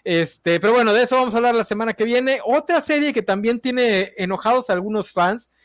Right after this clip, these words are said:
porque, pues, al parecer ellos querían a Elliot Page haciendo de una niña de quince años, porque, pues, no entienden cómo funciona el mundo. Este, pero bueno,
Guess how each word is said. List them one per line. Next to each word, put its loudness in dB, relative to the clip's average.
porque, 0
pues, -20
al 0
parecer 2
ellos 0
querían 0
a 2
Elliot 0
Page -2
haciendo 0
de 0
una 2
niña 0
de 0
quince -2
años, -2
porque, -4
pues, -4
no 0
entienden -2
cómo -2
funciona -4
el 0
mundo. -2
Este, -6
pero 2
bueno, 4